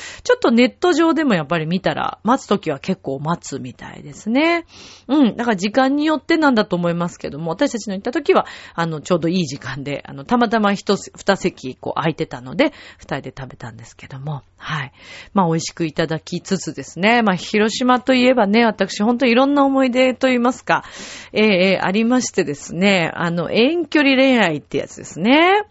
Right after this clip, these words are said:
まあ、あの、ラブミッションですから、たまにはまあ、そういう話もしますけど。<laughs> かつて以前ですね、広島、東京の人なんですけど、広島に、えーっと、行ってしまった、行ってしまったというか、まあ、仕事でい-、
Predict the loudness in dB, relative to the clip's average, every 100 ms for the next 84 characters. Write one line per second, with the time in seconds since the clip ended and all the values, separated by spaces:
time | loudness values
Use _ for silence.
0 | _ _ -20 -20 -20 -6 2 4 4 4
1 | 4 4 4 4 4 2 0 -4 -2 -2
2 | 0 0 2 2 0 -2 -4 -2 -4 -6
3 | -8 -10 -8 -10 -12 -12 -6 -2 -4 -4
4 | -8 -4 -6 -2 -4 -4 _ _ _ _
5 | _ _ _ _ _ -18 -16 -14 -16 -12
6 | 0 0 2 2 2 4 4 2 0 -2
7 | -2 0 2 2 2 -2 -2 2 2 4
8 | 2 2 0 2 2 0 -6 0 2 2
9 | 0 0 0 0 2 2 2 0 0 0
10 | -4 -20 -20 -20 -2 2 2 2 0 -4
11 | _ 2 4 4 0 -6 _ -2 0 0
12 | 0 -2 _ -2 -2 -2 -10 -6 -4 0
13 | 0 2 0 0 -2 -6 -6 -4 2 2
14 | 2 2 0 -2